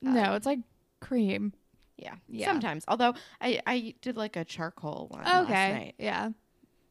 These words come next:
Speaker 2: That's
Speaker 1: But
Speaker 2: cool.
Speaker 1: it just made my face gray. <laughs>
Speaker 2: <laughs> There you go. Um, but then Chester comes around the corner 'cause apparently he lives next door to Emma now.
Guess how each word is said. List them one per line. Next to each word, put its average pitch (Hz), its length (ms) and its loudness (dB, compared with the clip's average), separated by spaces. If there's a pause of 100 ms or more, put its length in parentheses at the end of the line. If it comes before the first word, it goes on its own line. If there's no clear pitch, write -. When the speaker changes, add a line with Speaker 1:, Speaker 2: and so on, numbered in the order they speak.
(240)
Speaker 2:
That's 156 220 -2
Speaker 1:
But - 60 -10
Speaker 2:
cool. - 160 -10 (420)
Speaker 1:
it - 140 -12
just - 160 -20
made 170 160 -6
my 165 140 -12
face - 260 -16
gray. - 360 -6 (420)
<laughs> 277 80 -4 (220)
Speaker 2:
<laughs> - 340 -20
There 233 100 0
you 202 120 0
go. 226 320 -8 (960)
Um, 247 480 6 (500)
but 254 160 0
then 339 520 8 (600)
Chester 214 600 4
comes 208 320 0
around 196 320 4
the 196 80 -4
corner 196 540 0
'cause 208 200 -2
apparently 254 540 0
he 220 180 0 (540)
lives 220 320 0
next 247 220 0
door 233 140 2
to - 160 -2
Emma 220 220 2
now. 170 420 0